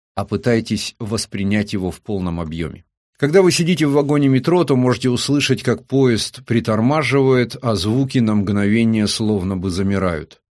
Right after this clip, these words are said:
Но вот поезд снова увеличивает скорость, и вы слышите, как звук нарастает, увеличивается, набирает мощь. Вслушайтесь в него с самого начала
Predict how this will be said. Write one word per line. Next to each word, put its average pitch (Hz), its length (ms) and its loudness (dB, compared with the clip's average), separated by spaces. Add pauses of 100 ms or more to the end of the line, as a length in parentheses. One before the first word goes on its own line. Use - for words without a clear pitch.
(560)
Но 131 200 4
вот 139 180 2
поезд 139 340 2
снова 135 420 2
увеличивает 107 760 0
скорость, - 800 -4
и 110 80 -6
вы 104 140 -4
слышите, 127 520 -2
как 110 180 -2
звук 104 320 -4
нарастает, 139 760 0 (280)
увеличивается, 113 1300 0
набирает 98 600 -2
мощь. 87 400 -6 (760)
Вслушайтесь 147 880 0
в 104 160 -4
него 113 400 2
с 110 60 -4
самого 123 380 0
начала 147 720 0